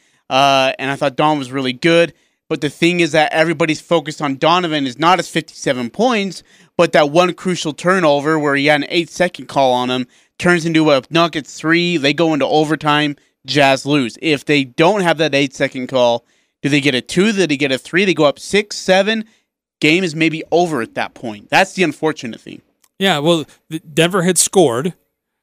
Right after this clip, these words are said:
Speaker 2: and then Jazz possession, Donovan's little lackadaisical getting across midcourt. Ref calls him on it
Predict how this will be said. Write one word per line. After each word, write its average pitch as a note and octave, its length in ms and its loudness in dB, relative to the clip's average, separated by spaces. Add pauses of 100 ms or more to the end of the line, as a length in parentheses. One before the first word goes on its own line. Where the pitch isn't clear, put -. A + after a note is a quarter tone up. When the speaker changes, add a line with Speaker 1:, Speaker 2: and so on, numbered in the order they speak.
(160)
Speaker 2:
and C#3+ 200 -4
then D3 260 0
Jazz C#3+ 380 0
possession, D3+ 680 -2
Donovan's C#3 640 -6
little C#3+ 380 -4
lackadaisical C#3 800 -2
getting B2+ 200 -10
across C#3+ 360 -4
midcourt. D3+ 540 -4 (140)
Ref C3 360 -6
calls D3+ 300 -2
him C#3 120 -4
on C3+ 180 -2
it F3 120 -6